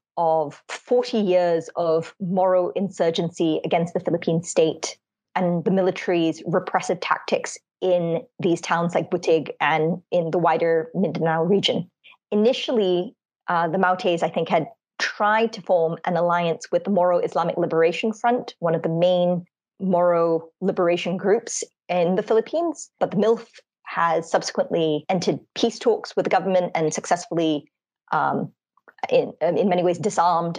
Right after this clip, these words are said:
and are forming a legitimate government of the region. The milf, the best acronym out there, I suppose, <laughs> for any terrorist organization,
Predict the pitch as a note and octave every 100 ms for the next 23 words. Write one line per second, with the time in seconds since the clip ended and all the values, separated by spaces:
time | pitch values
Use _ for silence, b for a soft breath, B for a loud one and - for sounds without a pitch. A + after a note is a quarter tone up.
0 | - - D#3 D#3+ D#3+ - _ _ _ _
1 | - D#3+ D#3+ F#3+ F#3 F3 F3 F#3+ E3+ A3
2 | F3 - - E3 G3+ D#3 - _ _ -
3 | A#3 F3+ E3 - - G3 A#3 B B B
4 | B - F#3 F3 E3+ G#3 G3+ B3 - -
5 | E3+ F3 F3 F3 F3 E3 D#3+ E3 - F3
6 | - F#3 A#3 C4 F3 - D#3+ G3+ B3+ B3
7 | G3+ F#3 G#3 F3+ A3 B3+ A3 G3+ G3+ F3+
8 | F3 A3 A3+